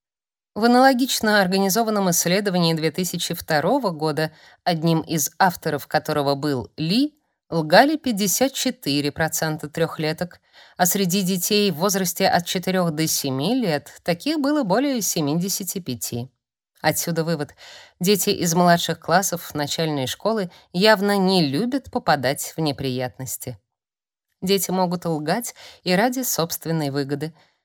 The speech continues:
Например, чтобы поднять свой авторитет среди сверстников,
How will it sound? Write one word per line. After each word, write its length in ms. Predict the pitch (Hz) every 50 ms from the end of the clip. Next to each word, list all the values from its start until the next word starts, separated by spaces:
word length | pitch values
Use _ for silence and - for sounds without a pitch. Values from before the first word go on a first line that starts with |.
| _ -
Например, 420 | 196 185 190 190 190 175 180 190 185
чтобы 400 | - - - 190 175 202 208 196
поднять 480 | - 185 165 143 135 143 147 160 170
свой 280 | - - - 147 143 147
авторитет 560 | 147 - - 156 139 131 120 - - 127 127
среди 280 | - - 151 131 127 135
сверстников, 760 | - - - 139 147 170 - - - 185 175 - 180 -